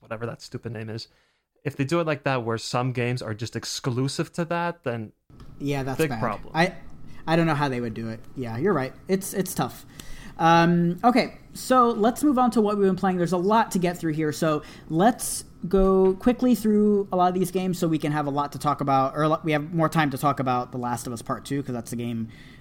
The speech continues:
Speaker 2: I think we all should dive into here. Um, so, Chris, let me throw it over to you. It doesn't seem like you've been playing a whole lot else,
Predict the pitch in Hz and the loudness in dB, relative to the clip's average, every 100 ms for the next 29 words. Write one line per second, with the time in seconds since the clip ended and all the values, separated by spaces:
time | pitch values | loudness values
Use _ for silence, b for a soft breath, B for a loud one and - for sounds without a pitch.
0 | B 113 123 113 117 113 110 113 - - | B -10 -8 -6 -4 -4 -6 -8 -12 -12
1 | 127 117 113 110 - 123 117 113 151 196 | -8 -6 -6 -10 -14 -10 -8 -4 0 0
2 | 208 214 220 214 220 220 B B B - | 0 0 0 0 -2 -4 B B B -8
3 | 160 156 151 147 147 151 151 - - 165 | 0 4 4 4 2 0 -4 -8 -4 2
4 | 151 143 143 143 143 143 208 208 220 233 | 4 4 2 0 -2 -2 0 2 0 0
5 | 233 220 214 202 190 175 - 165 175 190 | -2 0 0 0 0 -2 -4 -2 0 0
6 | 175 - 160 156 151 147 131 131 127 117 | -2 -2 -2 -2 -4 -4 -2 -4 -4 -4
7 | 135 127 117 113 202 175 135 135 135 143 | -4 -4 -6 -2 0 4 2 0 -4 -4
8 | - | -6